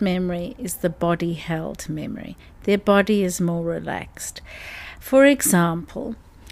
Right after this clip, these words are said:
um, I had a client a long time ago who had a injury, and they carried their body in a way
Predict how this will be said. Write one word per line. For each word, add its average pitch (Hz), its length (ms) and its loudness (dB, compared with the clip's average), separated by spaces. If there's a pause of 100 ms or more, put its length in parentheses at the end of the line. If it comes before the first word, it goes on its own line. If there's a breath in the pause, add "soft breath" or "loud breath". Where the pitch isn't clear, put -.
(240 loud breath)
um, 190 600 0 (960)
I 240 240 4
had 208 380 2
a 165 140 -8
client 180 540 -2
a 170 40 -2
long 190 440 2
time 180 360 0
ago 170 540 -4
who 185 120 -2
had 175 440 -4 (140)
a 180 300 -8 (580 soft breath)
injury, 175 680 0 (560 loud breath)
and 208 240 4
they 208 260 6
carried 247 600 2
their 220 220 2
body 180 560 -4 (280 soft breath)
in 180 160 0
a 175 80 2
way 170 400 -2